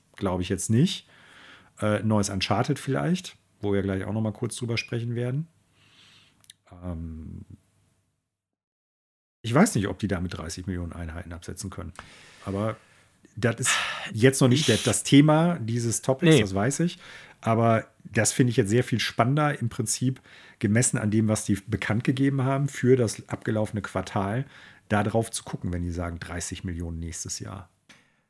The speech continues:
Speaker 2: Ja, und für solche
Speaker 1: Das ist
Speaker 2: spannenden
Speaker 1: Fiskal.
Speaker 2: Fragen haben wir dich ja auch, äh, hier, denn, äh, die Zahlen runtergebetet habe ich ja schon. Da gibt's ja auch einfach nur zur Kenntnisnahme sozusagen, ne?
Speaker 1: Ja.
Speaker 2: Die Frage ist so, was wird daraus?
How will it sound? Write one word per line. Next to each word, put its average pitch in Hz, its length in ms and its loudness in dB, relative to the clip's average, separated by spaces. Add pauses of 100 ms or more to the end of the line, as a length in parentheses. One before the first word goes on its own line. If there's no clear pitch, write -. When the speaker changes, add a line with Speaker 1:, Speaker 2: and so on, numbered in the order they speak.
(180)
Speaker 2:
Ja, 117 120 2
und 104 100 -2
für 123 100 -2
solche 120 220 2
Speaker 1:
Das 127 80 2
ist - 60 -4
Speaker 2:
spannenden 135 340 4
Speaker 1:
Fiskal. - 100 -4
Speaker 2:
Fragen 131 280 4
haben 131 120 2
wir 123 60 0
dich 120 220 -2
ja 117 80 2
auch, - 260 -6
äh, 110 240 -4
hier, 175 380 8
denn, 127 340 2
äh, 113 180 0
die 110 140 -6
Zahlen 127 320 4
runtergebetet 127 680 -2
habe 117 120 0
ich 143 80 -2
ja 151 80 0
schon. 151 240 2
Da 131 80 2
gibt's 107 240 -6
ja 110 180 2
auch 117 220 -4
einfach 120 280 0
nur 117 200 2
zur - 160 -6
Kenntnisnahme 156 640 2
sozusagen, 156 580 -2
ne? 110 100 0
Speaker 1:
Ja. 127 60 0
Speaker 2:
Die 107 100 -4
Frage 110 380 -2
ist - 300 -6
so, 110 160 -2
was 110 180 0
wird 131 180 4
daraus? 98 360 -8